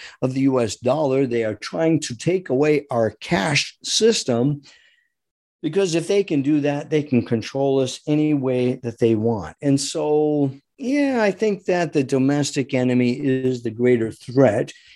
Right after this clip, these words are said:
And of course, the domestic enemy, as they seek to destroy us, say, with the economy, where is all our money going?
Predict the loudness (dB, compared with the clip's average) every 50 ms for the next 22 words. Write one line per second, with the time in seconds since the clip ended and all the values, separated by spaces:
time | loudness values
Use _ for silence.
0 | _ 0 2 2 2 0 -2 -2 -2 -2 0 -2 -4 -2 -2 0 0 2 0 0
1 | -2 -4 -6 -4 -2 -2 0 0 2 2 0 0 -2 -4 -2 0 0 0 0 0
2 | -2 -2 0 0 -2 -2 -2 -2 -2 -4 -2 -2 -2 -4 -4 -4 -4 -2 -2 0
3 | 0 0 0 -2 -2 -6 -14 _ _ -20 _ _ -10 -6 -2 0 0 0 0 0
4 | 0 -2 0 0 0 0 0 0 -4 -6 -10 -6 -6 -4 -2 0 0 2 2 2
5 | 2 0 -2 -12 _ _ _ -2 0 0 0 0 -2 -4 -6 -4 -2 -2 0 0
6 | 0 0 -2 -4 -6 -8 -4 -2 -2 0 0 0 0 0 0 -2 -2 -2 -4 -6
7 | -6 -2 0 0 0 -2 -4 -10 -18 -20